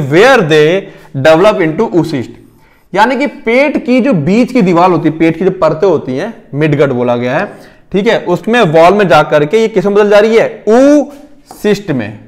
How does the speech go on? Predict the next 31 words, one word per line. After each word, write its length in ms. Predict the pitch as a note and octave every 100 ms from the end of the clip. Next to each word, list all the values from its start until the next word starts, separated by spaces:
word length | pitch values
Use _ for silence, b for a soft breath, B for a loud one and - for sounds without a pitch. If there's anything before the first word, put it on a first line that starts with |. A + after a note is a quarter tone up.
| D3+
ये 120 | E3+
देखो 220 | C#3 C3+
oocyst, 960 | C#3+ E3 G3 G#3 G#3+ G3+ E3 B2+ - - _ _ _
ये 100 | A#2+
रहा 100 | A#2+
oocyst। 400 | A2 A2 G2+ - _ _ _ _ _ _ -
ये 140 | F#3
कहां 340 | G#3 - E3+ A3
हो 60 |
रही 120 | A3+ A#3+
प्रोसेस? 440 | A#3 G3+ A#3 - - B B B -
उसके 280 | D3+ - A3+
मिडगट 420 | E3 D3+ C#3+ B2+
में। 200 | A#2+ A2+
कहां 160 | C#3+ E3+
हो 100 | F3
रही 140 | G3
है? 140 | C4+ D#4 - _ _ -
मिडगट 460 | E3+ D3+ B2+ G#2
में। 240 | G2+ G#2 - _
क्लियर 300 | - F#3+ A3+
है? 340 | A3+ A#3 A#3 -
आगे 200 | A#2+ B2
देखते 280 | B2+ B2 D3
हैं। 320 | F3+ - _ _ _ - _ -
अब 120 | D3
देखो, 260 | B2+ A2+ G#2+ b b b b b
the 120 | A3+ A#3+
oocyst 460 | A3 G#3+ C4+ D4 - D3+
grow, 260 | D#3+ A3 C4+ B3 - - - -
rupture 480 | C#3+ F3+ - C4 C4+